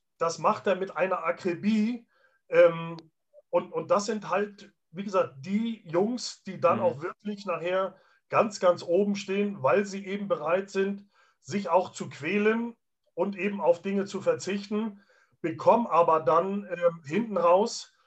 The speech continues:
Speaker 1: eben auch Dinge, die du mit keinem Geld der Welt bezahlen kannst. Zum Beispiel war ja auch sein großes Ziel oder sein großer Traum, wo er mal gesagt hat, „Mensch, Blackie, äh,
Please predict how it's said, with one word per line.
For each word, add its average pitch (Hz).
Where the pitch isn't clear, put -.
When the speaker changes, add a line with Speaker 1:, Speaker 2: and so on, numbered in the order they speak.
Speaker 1:
eben 202
auch 165
Dinge, 208
die 196
du 190
mit 165
keinem 190
Geld 196
der 170
Welt 190
bezahlen 170
kannst. 156
Zum 165
Beispiel 180
war 156
ja 170
auch 180
sein 165
großes 190
Ziel 202
oder 165
sein 160
großer 180
Traum, 185
wo 170
er 185
mal 180
gesagt 175
hat, 170
„Mensch, 180
Blackie, 190
äh, 170